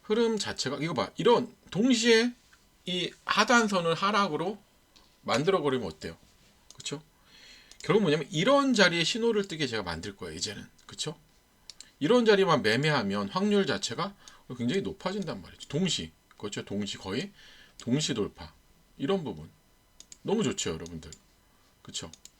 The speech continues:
상단도 보시면, 그럼 우리가 여기서 봐-, 봐요. 몇 번 매매할 것 같아요? 한 번. 그쵸? 자, 봅시다, 한 번. 예를 들어서, 자, 여기서 한 번 매매할 수가 있어요. 거의 금방이니까 한 번.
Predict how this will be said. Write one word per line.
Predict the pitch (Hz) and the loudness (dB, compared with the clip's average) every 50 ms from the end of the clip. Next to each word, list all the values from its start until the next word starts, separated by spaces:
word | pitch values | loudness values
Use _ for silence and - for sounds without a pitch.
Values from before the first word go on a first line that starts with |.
| _ _ _ _ _ - - _ _ - - _ _ _ _ _ _ - - - - - - - - _ | _ _ _ _ _ -20 -20 _ _ -20 -20 _ _ _ _ _ _ -20 -20 -20 -20 -20 -20 -20 -20 _
상단도 | - - 165 165 170 151 156 139 131 123 127 - | -16 -12 -10 -8 -6 -4 -2 -2 -2 -4 -4 -4
보시면, | 101 95 - - 101 113 123 135 147 156 170 175 - - _ _ _ _ - - - - - - | -6 -6 -6 -4 -4 -4 -2 -2 -2 -4 -8 -10 -16 -20 _ _ _ _ -20 -20 -20 -20 -20 -12
그럼 | - 175 165 147 | -4 0 2 4
우리가 | 185 220 208 185 151 120 | 6 8 8 8 8 8
여기서 | 113 143 185 196 190 180 - - | 6 6 4 4 0 0 0 -4
봐-, | - - 110 104 | -6 -6 -6 -6
봐요. | - - 113 107 120 117 | -2 0 2 2 2 4
몇 | 110 123 - - | 4 4 4 6
번 | 202 196 165 | 4 4 4
매매할 | 139 123 110 104 92 92 - | 4 2 2 2 -2 -6 -6
것 | - 85 | -10 -12
같아요? | 82 - - - - 175 | -12 -12 -12 -10 -8 -6
한 | 180 | -2
번. | 151 117 131 190 226 - _ - - | 0 2 2 0 0 -4 _ -20 -20
그쵸? | - 107 - - 107 101 - - - - - - _ _ _ _ _ - | -16 -10 -10 -10 -10 -10 -14 -16 -18 -20 -20 -20 _ _ _ _ _ -16
자, | - - 82 | -14 -14 -14
봅시다, | - - 151 - - - 113 98 | -10 -10 -8 -8 -6 -4 -4 -6
한 | 90 87 | -6 -8
번. | 85 87 - - - - | -14 -16 -18 -18 -6 2
예를 | 120 131 147 175 165 | 6 8 8 8 6
들어서, | 120 104 92 - - 151 190 - - _ - - - - - - - - - - - _ _ - | -2 -4 -6 -6 -6 -6 -8 -8 -12 _ -20 -20 -20 -20 -20 -20 -20 -20 -20 -20 -20 _ _ -18
자, | - 104 - - - - - _ _ - | -14 -14 -14 -14 -16 -20 -20 _ _ 2
여기서 | 160 196 247 233 240 | 4 4 6 6 4
한 | 233 214 | 4 4
번 | 202 190 139 | 4 2 4
매매할 | 117 117 117 131 131 120 107 - | 4 4 4 4 2 0 0 -2
수가 | - 107 85 | -4 -8 -8
있어요. | 80 - - - _ _ - | -8 -10 -14 -16 _ _ 2
거의 | - 147 175 185 | 6 6 6 6
금방이니까 | - - 120 120 127 120 110 98 90 87 - - 123 139 | 6 2 2 2 2 2 0 0 -4 -6 -8 -6 -6 -6
한 | 147 151 127 | -4 -6 -4
번. | 113 113 143 196 | -2 0 0 0